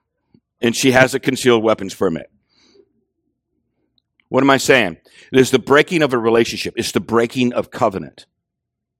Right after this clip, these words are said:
So, so all this ongoing warfare that the enemy tries to put us in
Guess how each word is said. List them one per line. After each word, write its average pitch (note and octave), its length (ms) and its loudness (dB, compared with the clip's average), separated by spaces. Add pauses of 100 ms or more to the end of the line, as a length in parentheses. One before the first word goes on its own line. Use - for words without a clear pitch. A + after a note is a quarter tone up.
(1500)
So, B2 340 0
so B2 380 2 (540)
all A3 320 6
this G3+ 360 0 (340)
ongoing G3 640 2
warfare C3 640 2
that A#2 180 0
the A#2+ 180 -6 (480)
enemy E3 340 2
tries D3 320 0
to - 80 -4
put D3 240 2
us A#2+ 200 0
in B2+ 440 -4